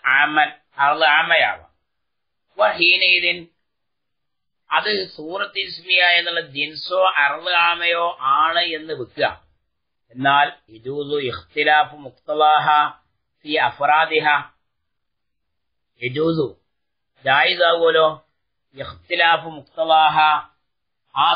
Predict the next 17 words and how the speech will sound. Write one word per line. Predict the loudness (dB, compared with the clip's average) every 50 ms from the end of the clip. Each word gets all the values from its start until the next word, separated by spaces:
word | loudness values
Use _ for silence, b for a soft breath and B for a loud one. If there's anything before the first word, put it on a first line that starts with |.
| -2 -6
സൂറത്ത് | -16 -14 -8 -8 -8 -8 -10 -16 -14 -14
ജിസ്മിയന്റെ | -14 -14 -12 -8 -2 0 0 0 0 0 -2 0 0 -2 -4 -8 _ _ _ _ _ _ _ _ _
മുക്തതകള്, | -20 -20 -20 _ -2 0 2 4 4 2 2 0 -4 -6 _ _ _ _ _ _ _ _ _ _ _ -2
ലാസിമുകള് | 0 2 2 2 2 0 -2 -2 -2 0 2 2 2 0 0 -4 -6 _ _ _ _ -16 -16
ഇഖ്തിലാഫാവൽ | -16 -16 _ _ -8 -4 0 2 2 2 2 2 2 2 4 2 0 0 0
ജായിസാവും | 2 2 2 0 0 2 2 2 2 0 -2 -6 -16 _ _ _ _ _ _ _ _ -4
ഫി | -2 -2 0 0 -2
അഫ്റാദിഹ, | -4 -2 -2 0 2 2 2 2 0 -2 0 2 2 2 0 0 -2 -6
അതിന്റെ | -6 -6 -6 -2 -2 0 0 -2
അഫ്റാദുകളിലായിട്ട്. | -6 -6 -2 0 2 2 2 0 -4 -4 -4 -2 0 2 2 4 2 0 -2 -4 -2 -2 -2 -4 -6 _ _ _ _ _ _ _ _ _ _ _ _ _ _ _ _
അതായത് | 0 2 4 4 4 2 2 -2 -2 -8 -8
അതിന്റെ | -6 -6 -4 0 0 0 0 2 0
ഓരോ | 2 2 4 4 4 4 4
ഓരോ | 2 2 0 0 -2 -2 -2
ഫർദുകളിലും | -2 -2 0 2 4 4 4 4 2 -2 -4 -6 _ _ _ _ _ _ _ _ _ _ _ _ _ _ _ _ _ _ _ _ -20 _ _ _ _
ഈ | -6 -2 0 0 0
ഫർദില് | 2 2 2 2 2 2 0 0 -2